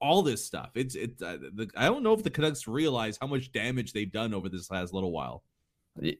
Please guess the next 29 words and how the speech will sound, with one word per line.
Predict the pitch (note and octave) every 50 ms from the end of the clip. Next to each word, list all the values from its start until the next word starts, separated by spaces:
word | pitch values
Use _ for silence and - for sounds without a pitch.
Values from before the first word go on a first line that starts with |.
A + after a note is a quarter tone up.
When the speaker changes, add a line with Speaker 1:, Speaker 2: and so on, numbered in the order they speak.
| _ -
Speaker 2:
uh, | - - C3+ - - - - -
it's, | A#2+ A#2 - - - - - - -
it | E3+ - -
could | - D3
be | A#2+ C#3 B2+ A#2+ A2+ G2+ G#2
irreparable, | G#2+ G2 G2 A#2 D3 D#3 B2+ G2+ - E2 D2 - -
<laughs> |
like, | A2 G#2+ - - - - D3
like, | D#3 D3+ D3+ - -
honestly. | G#2+ A#2 B2+ D#3 C#3+ A#2+ - - G#2+ G2 G2+
And | G2+ G#2+ A2+
even, | A#2+ B2+ B2+ B2+ A#2 A2+ - _ _ _ _ - -
uh, | C3+ C3+ C3+
obviously, | - - C#3+ D3+ D3+ C#3+ - - C#3+ B2+
I | A#2+
feel | - - B2 A#2+ A2 A2 G#2 G2+ G2+ -
the | A2+ A#2 B2+ A#2+
worst | A2 A2 A#2 A2+ G#2+ - -
for | - - G#2+
Bruce | F#2 - A2 G2+ F#2 F2+ -
out | G#2 F#2+ F#2
of | F2+
all | F#2 F2+ F2 F2
this, | F2+ F2+ F2+ - -
one | G#2 F#2+ -
hundred | - - A2 G#2+ G2+ -
percent. | - F#2+ F2+ - - G2+ F#2+ F#2+
But | F2 F2+
I, | A2 B2